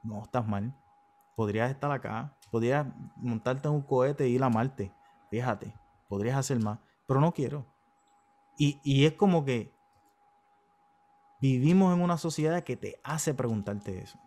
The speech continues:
No es que por más que, no estoy hablando de una persona, no estoy hablando de, de que va a venir alguien literalmente a decirte que tú estás mal, sino que tú abres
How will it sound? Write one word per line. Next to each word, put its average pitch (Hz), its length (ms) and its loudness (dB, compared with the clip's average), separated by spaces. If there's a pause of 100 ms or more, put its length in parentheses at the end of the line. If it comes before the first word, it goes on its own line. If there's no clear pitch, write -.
(520)
No 120 200 0
es 156 100 0
que 147 280 4
por 123 180 0
más 123 160 2
que, 143 100 -2
no 120 200 2
estoy 151 280 2
hablando 147 300 2
de 131 60 4
una 127 180 0
persona, 110 680 0
no 104 80 -6
estoy 135 160 0
hablando 127 360 2
de, 110 160 0
de 101 140 -2
que 98 120 -6
va 101 120 0
a - 20 0
venir 117 260 0
alguien 113 360 0
literalmente 113 680 -2
a 104 60 2
decirte 104 320 -6
que 104 80 -4
tú 104 100 -10
estás 95 220 -6
mal, 98 260 -2 (340)
sino 170 300 0
que 143 80 0
tú 120 180 0
abres 139 460 2